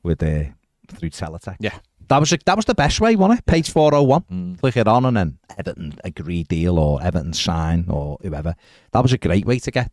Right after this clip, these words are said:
Speaker 1: the transfer news through.
Speaker 2: Absolutely.
Speaker 1: Wasn't it?
Speaker 2: Mm-hmm.
Speaker 1: All of this leaking it too early. So frustrating. Um, Teti going to Galatasaray, says Vitaly Michalenko. Yeah,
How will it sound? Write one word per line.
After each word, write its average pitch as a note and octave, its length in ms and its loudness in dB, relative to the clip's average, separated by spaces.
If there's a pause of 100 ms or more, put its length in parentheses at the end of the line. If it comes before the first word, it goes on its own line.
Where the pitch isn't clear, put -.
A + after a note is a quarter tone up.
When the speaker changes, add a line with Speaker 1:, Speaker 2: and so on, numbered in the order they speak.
Speaker 1:
the A#2 100 -10
transfer A2+ 480 -8
news G#2+ 260 -8
through. A2+ 140 -10
Speaker 2:
Absolutely. D#2+ 640 -16
Speaker 1:
Wasn't G2 260 -4
it? - 260 -16
Speaker 2:
Mm-hmm. F2+ 200 -10 (280)
Speaker 1:
All A#2 220 4
of B2 60 2
this A#2 200 0
leaking F#2 420 0
it G#2 120 0 (680)
too F#2 260 0
early. F2 500 0 (800)
So F2 300 0
frustrating. E2+ 640 -2 (760)
Um, D2+ 520 2 (320)
Teti G2 640 0
going E2 340 4
to D#2+ 220 -6
Galatasaray, F2+ 720 -4 (280)
says A2 260 -2
Vitaly G2 360 2
Michalenko. G2+ 540 0 (920)
Yeah, - 160 -8